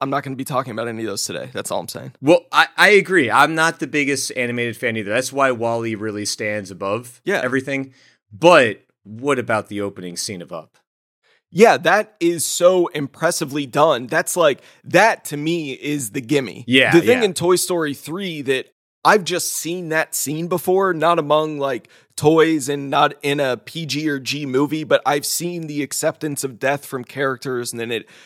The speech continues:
Speaker 1: doesn't work out, and they're like, "Oh, oh, that's good." I mean, it's the same
Speaker 2: <laughs>
Speaker 1: thing. So I,
Speaker 2: Yeah,
Speaker 1: I had
Speaker 2: yeah,
Speaker 1: seen,
Speaker 2: yeah.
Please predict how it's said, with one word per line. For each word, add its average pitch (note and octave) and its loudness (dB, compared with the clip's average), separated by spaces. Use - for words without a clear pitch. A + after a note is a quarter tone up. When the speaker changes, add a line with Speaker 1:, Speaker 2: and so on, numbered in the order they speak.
Speaker 1:
doesn't C#3+ 2
work C#3 0
out, C3+ 4
and B2 -8
they're B2+ -2
like, B2+ -4
"Oh, C#3 2
oh, C#3 -2
that's C3 -2
good." C3+ 0
I A2 -8
mean, C3 -6
it's - 2
the A#2 -2
same D3 8
Speaker 2:
<laughs> D3 8
Speaker 1:
thing. C3+ 2
So D3 2
I, D#3 4
Speaker 2:
Yeah, C#3+ 10
Speaker 1:
I F3+ 8
had C#3+ -4
Speaker 2:
yeah, A#2+ 6
Speaker 1:
seen, C#3+ -4
Speaker 2:
yeah. B2 2